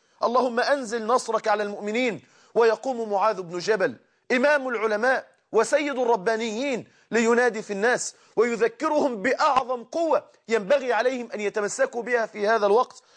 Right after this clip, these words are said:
فيقوم معاذ ويقول: "يا أهل القرآن،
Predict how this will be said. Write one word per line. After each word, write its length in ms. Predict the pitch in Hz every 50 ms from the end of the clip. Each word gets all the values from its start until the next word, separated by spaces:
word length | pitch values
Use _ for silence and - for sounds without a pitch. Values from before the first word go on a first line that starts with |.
| _ -
فيقوم 460 | - 226 214 196 - 262 254 240 226
معاذ 340 | 220 208 208 254 277 262 208 143 _ _ _ -
ويقول: 500 | - 220 226 214 - - 302 294 254 185 - _ -
"يا 400 | - 247 262 285 294 302 262 269
أهل 160 | 294 285 285 277
القرآن، 680 | 277 269 277 294 285 247 - 285 302 311 311 294 233